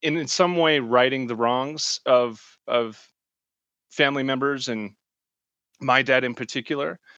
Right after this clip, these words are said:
Um, but the pregnancy happened and all of a sudden I was,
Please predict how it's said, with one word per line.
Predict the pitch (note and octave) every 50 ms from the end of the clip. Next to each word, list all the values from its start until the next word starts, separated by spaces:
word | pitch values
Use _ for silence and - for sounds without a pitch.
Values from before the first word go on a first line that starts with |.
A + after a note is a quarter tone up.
| _ _ _ _ _ _ _ _ _ _
Um, | A#2+ A#2 A2+ A2+ A2+ A2 A2 A2 G#2+ G#2+ G#2+ G#2 A2 _ _ _ _ _ _ _ _ _ _ _ _ _ _ _ _ _ _ _ _ _ _ _ _
but | C3 - D3 C#3 C3+ C3+ C3 - - - - - _ _ _ _ _ _ _ _ _ _ _ _ _
the | C#3+ C#3 C#3+
pregnancy | - - F#3 G3+ A#3 C4 F#3+ - - D3+
happened | A2+ A#2+ A#2 A2+ A2+ - B2 A#2 A2+ A2+ - -
and | B2+ A#2+ A#2+ A#2 A#2+ A#2
all | - C3 C#3+ D#3 E3
of | D#3+
a | D3
sudden | C3 - - D3+ C#3 C3 A#2+ A#2
I | G#2+ G#2
was, | G#2 G#2 - - -